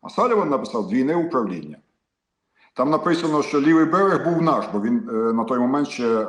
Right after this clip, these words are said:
росіяни не мали ні Суровікіна, ні Халєри. На момент Стамбула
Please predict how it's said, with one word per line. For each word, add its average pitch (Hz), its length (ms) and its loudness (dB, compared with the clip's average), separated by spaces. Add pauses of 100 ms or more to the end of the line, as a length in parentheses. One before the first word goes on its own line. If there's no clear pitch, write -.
(120)
росіяни 120 460 -2
не 117 100 -2
мали 113 260 0
ні 107 100 2
Суровікіна, 127 560 -2
ні 123 100 -2
Халєри. 110 340 -4
На 101 60 -8
момент 131 300 -4
Стамбула 185 680 -4